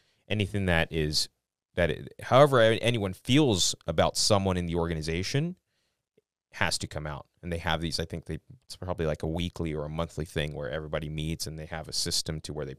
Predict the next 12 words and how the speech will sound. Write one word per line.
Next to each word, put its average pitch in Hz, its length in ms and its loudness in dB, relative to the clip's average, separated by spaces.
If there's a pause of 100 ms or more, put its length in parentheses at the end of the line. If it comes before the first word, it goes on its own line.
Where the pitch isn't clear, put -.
(140)
input, 90 420 -2 (640)
you 90 120 -2
know, 76 140 2
their 76 220 0
information 71 580 -6
and 71 140 -8
such. - 320 -8
But - 160 -4 (180)
radical 85 300 2
transparency 78 560 -6
is - 100 -10
huge. - 400 -12